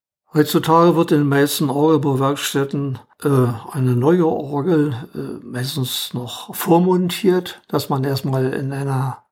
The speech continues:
Halle, Werkshalle, äh, die Orgel, also einen Probeaufbau macht. Damit spart man Zeit vor Ort, was ja auch ökonomisch ist. Früher musste man sich das so vorstellen, da hat ein Orgelbauer ein ganzes Jahr in der Kirche gearbeitet, weil er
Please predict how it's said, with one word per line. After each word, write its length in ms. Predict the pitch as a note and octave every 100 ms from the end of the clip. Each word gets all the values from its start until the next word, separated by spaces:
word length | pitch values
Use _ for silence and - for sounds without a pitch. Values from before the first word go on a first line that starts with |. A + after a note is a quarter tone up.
| _
Halle, 480 | - D3 F3+ F#3 D3
Werkshalle, 720 | C#3 C#3+ - C#3+ C#3 C#3 C3 -
äh, 380 | D3+ C#3+ C3 B2
die 160 | -
Orgel, 400 | D3+ D3 C#3+ C3+
also 240 | - B2+ C3+
einen 240 | C#3 C3
Probeaufbau 800 | - D3+ C#3+ D#3 C#3 C3+ - A#2
macht. 560 | A2 A2+ - - - -
Damit 320 | C#3 C3 C3
spart 400 | - - C#3 C#3+
man 140 | D3+
Zeit 500 | B2+ - D#3 F#3 F#3 -
vor 240 | - D3+
Ort, 520 | E3+ D#3+ G3 - - - _
was 800 | - C#3+ A2+ - - - - - _ _ _ _ _
ja 100 | A#2
auch 320 | A2+ C3 B2+
ökonomisch 760 | D#3+ C#3+ C#3 C3 D3 E3+ D#3 F3+
ist. 340 | D3+ - - - _ _
Früher 560 | - - C#3+ C#3+ C3+ - - -
musste 260 | - C#3 -
man 100 | D3+
sich 200 | C#3 C#3
das 140 | D#3+ B2+
so 120 | C#3+
vorstellen, 600 | C3 D3+ C#3+ - C#3+ C#3
da 180 | C3+ C3
hat 240 | C3 -
ein 120 | C#3+
Orgelbauer 840 | C#3 C#3+ D3 C3 C3+ C#3+ C#3+ C#3+ D3
ein 280 | D#3+ C#3+ C3+
ganzes 440 | C#3 C#3 C#3+ B2+
Jahr 240 | C#3+ C#3+ D3
in 60 |
der 100 | C#3
Kirche 380 | C3+ D3+ C#3+ C#3
gearbeitet, 840 | C#3+ C#3+ D3+ D#3+ D3+ D3+ D3 -
weil 160 | D#3 D3
er 300 | D3 D3+